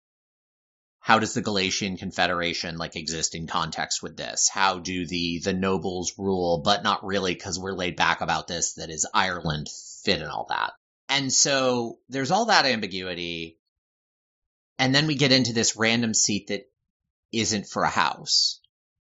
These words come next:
And presumably a new seat showed up when House Dannon emerged from their yogurty coma.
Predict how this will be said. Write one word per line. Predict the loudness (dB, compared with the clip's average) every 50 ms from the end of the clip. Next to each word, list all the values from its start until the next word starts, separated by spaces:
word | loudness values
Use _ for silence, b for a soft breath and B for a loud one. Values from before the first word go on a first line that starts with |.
| _ _ _ _ _ _ _ _ _ _ _ _ 2
And | 2 2
presumably | 4 4 4 6 6 6 4 4 4 4 4
a | 4 4
new | 4 2 4 4 4 4
seat | 2 2 0 0 0
showed | 0 0 2 4 4
up | 2 2 2
when | -2 -4
House | 0 0 0 0 0 -2
Dannon | 0 2 2 2 2 2 0 0 -2 -4 -6 -10 -14 _ _ _
emerged | -6 -6 -4 -2 -2 0 0 0 0 0 -2 -2 -2
from | -2 -4 -4 -4
their | -2 -4 -4 -4
yogurty | -4 -2 -2 -2 -2 -2 -2 -4 -4 -4 -4
coma. | -6 -6 -4 -4 -2 -2 -2 -2 -2 -4 -6